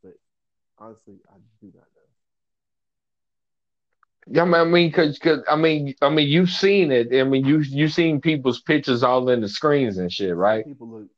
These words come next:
Speaker 1: completely bored. Some people have just no emotion.
Speaker 2: Yeah, it's, it's, <laughs> it's just,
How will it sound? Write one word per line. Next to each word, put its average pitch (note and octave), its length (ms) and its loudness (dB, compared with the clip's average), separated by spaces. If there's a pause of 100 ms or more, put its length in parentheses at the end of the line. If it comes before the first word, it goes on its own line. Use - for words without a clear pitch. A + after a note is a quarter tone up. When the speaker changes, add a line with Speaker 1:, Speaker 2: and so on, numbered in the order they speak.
(100)
Speaker 1:
completely A2 340 -20
bored. G2 260 -20 (880)
Some G#2+ 80 -20
people A2 200 -20
have G2+ 220 -20
just G2 180 -20
no G#2+ 200 -20
emotion. G#2+ 200 -4
Speaker 2:
Yeah, G#3 260 0 (120)
it's, F3+ 180 2
it's, G3+ 260 2
<laughs> - 420 -4
it's F3+ 180 0
just, D3+ 240 -6